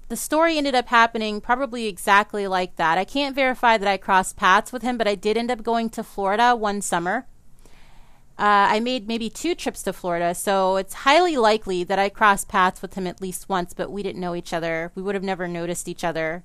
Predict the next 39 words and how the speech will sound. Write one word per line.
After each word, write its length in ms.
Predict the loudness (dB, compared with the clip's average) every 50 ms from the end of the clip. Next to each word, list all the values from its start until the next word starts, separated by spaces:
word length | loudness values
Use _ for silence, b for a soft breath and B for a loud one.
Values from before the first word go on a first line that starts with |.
| -18 -12 -8
You 100 | -6 -4
know, 300 | -4 -4 -4 -6 -8 -8
he 160 | -8 -8 -6
met, 220 | -4 -2 -2 -2 -4
he 160 | -4 -8 -4
could 100 | -2 -2
have 80 | -2
been 120 | -2 -2 -4
in 100 | -4 -4
a 40 | -6
car 520 | -2 2 4 6 6 6 6 4 2 0
or 60 | -2
something. 600 | -4 -2 -2 -2 -2 -4 -4 -4 -2 -4 -6 -8 b b b b b b b
But 120 | -10 -6 -4
then 120 | -2 0
I 100 | 0 0
go 160 | 0 2 2
to 80 | 2 4
Washington 580 | 6 6 6 6 4 0 -4 -4 -4 -4 -4 -4
State, 540 | -4 -6 -6 -4 -4 -4 -4 -4 -6 -8 -10 b b b b b b b b b -6
I 80 | -4 -4
move 260 | -2 -2 -2 -2 -2
with 100 | -4 -4
my 140 | -4 -6 -6
family, 720 | -6 -6 -6 -4 -4 -4 -4 -4 -4 -6 -6 -8 -8 -10 b b b b b b -10
and 160 | -8 -4 -4
then 100 | -2 -2
I 120 | -2 -2
meet 260 | -2 -4 -6 -6 -8
my 200 | -8 -6 -6 -6
husband. 640 | -2 -2 -2 -2 -2 -4 -4 -6 -6 -6 -8 -12 -16 -18 _ -20 -20 -20 -20 -20 -20 -20 -20 -20 -20 -20 -20 -20 -20 -20 -20 _ _ -20 -20 -20 -10 -8
And 140 | -6 -4
my 120 | -2 -2 -2
husband 760 | 2 2 2 2 2 0 0 2 2 2 2 -2 -4 -8 -10 -14 -20 -20 -20 -16
tells 400 | -4 0 2 4 4 2 0 -2
me 360 | -4 -4 -4 -4 -4 -6 -4
that 200 | -2 -2 -2 -4
he'd 340 | -4 -8 -8 -8 -8 -8 -4
been 480 | -2 0 0 0 0 -2 -4 -4 -6